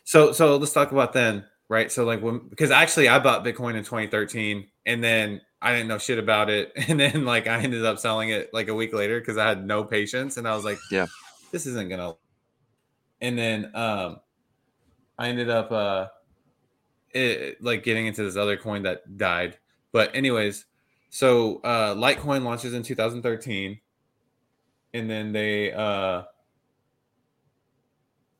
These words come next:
Speaker 1: they don't, um, they don't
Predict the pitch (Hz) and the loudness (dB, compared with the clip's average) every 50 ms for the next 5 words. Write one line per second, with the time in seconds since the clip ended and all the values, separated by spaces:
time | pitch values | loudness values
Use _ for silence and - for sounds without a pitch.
0 | _ _ - 120 117 113 117 113 113 113 110 - - 110 113 113 107 104 101 98 | _ _ -4 -2 0 0 2 0 0 -2 -4 -6 -6 -6 -4 -2 -2 -2 -2 -4
1 | 92 90 104 110 _ _ _ _ _ _ _ _ _ _ _ _ _ _ _ _ | -6 -8 -12 -16 _ _ _ _ _ _ _ _ _ _ _ _ _ _ _ _
2 | - 117 120 113 113 113 110 104 - | -4 -2 0 0 0 0 -2 -4 -6